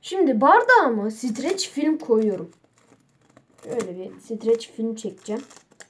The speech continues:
Ya. Streç filmi de böyle açması zaten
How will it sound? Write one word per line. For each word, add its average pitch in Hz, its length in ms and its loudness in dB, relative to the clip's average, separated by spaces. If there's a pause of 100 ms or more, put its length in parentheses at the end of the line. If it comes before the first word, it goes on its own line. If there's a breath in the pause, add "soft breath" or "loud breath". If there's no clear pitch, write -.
(1300)
Ya. 196 220 -10 (1080)
Streç 277 680 -10
filmi 247 480 -6
de 247 100 0
böyle 254 220 -4
açması 226 540 -8
zaten 240 460 -4